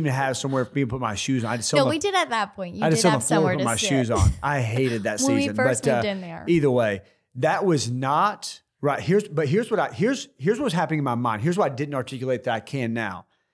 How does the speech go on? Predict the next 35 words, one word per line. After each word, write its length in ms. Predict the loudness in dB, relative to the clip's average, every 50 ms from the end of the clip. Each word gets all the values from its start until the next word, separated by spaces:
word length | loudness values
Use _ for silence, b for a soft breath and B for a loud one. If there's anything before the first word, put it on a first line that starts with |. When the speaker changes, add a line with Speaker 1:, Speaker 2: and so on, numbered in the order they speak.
| _ _ _ _
Speaker 1:
"Hey, 180 | 0 0 0 2
babe, 380 | 2 0 -2 -2 -2 -4 -8 -14 _ _ _ _ _ _ _ _ _ _ _ _ _ _ _ 0
I 220 | 0 2 2 0
could 260 | -2 -2 -4 -4 -2
never 380 | -2 -2 -2 -2 -2 -2 -4 -6
go 320 | -2 -2 0 0 0 -2
to 300 | -4 -8 -10 -10 -10 -10 -12 _ -4
either 240 | -4 -2 -2 -2 0
of 60 | 0
our 160 | 0 0 0
parents' 380 | -2 -4 -4 -4 -4 -6 -6 -8
houses 420 | -6 -4 -4 -4 -6 -8 -12 -12 -14 _ _
ever 360 | -4 -2 -2 -2 -2 -4 -6 -4
again." 200 | -6 -6 -4 -2
I 80 | -2 0
love 240 | 0 0 -2 -2
our 120 | -2 -4 -6
parents. 420 | -8 -12 -14 -14 -14 -16 -20 -14 _
I 80 | -4 -2
love 260 | 0 0 -2 -2 -2
both 200 | 0 0 0 -2
sets. 280 | -4 -6 -8 -8 -12 _ _ _ _ _ _ _ _ _
"But 100 | -2 -2
I 180 | 0 0 -2 -2
could 220 | -2 -2 -4 -2 0
never 280 | -2 -2 -2 -4 -6
go 200 | -6 -4 -6 -6
to 180 | -6 -8 -12 -12 -10 _
either 380 | -4 -4 -2 0 0 -2 -2
house 480 | -2 -6 -6 -2 0 0 0 -2 -4 -8 -10 -10
again 760 | -10 -10 -10 -14 _ -4 -4 -2 -2 -4 -6 -10 -12 -14 -18 _ _ _ _ _ _ _ _ _ _ _ _ _ _ _
if 160 | -10 -4 -2
you'd 160 | -2 -2 -2
be 120 | -2 -4
happy. 480 | -4 -6 -8 -10 -12 -16 -18 -20 -20 _